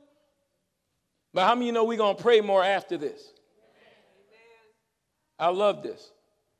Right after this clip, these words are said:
I was reminded as I was preparing this message for you, I'm gonna give you my last two. But many people, y'all, will work out,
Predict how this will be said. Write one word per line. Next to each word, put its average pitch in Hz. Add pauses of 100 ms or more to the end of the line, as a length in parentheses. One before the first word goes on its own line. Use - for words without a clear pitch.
(140)
I 175
was 170
reminded 185
as 175
I 175
was 170
preparing 190
this 160
message 208
for 175
you, 165
I'm 165
gonna 160
give 170
you 170
my 160
last 175
two. 196 (520)
But 170
many 247
people, 262
y'all, 175 (760)
will 180
work 220
out, 233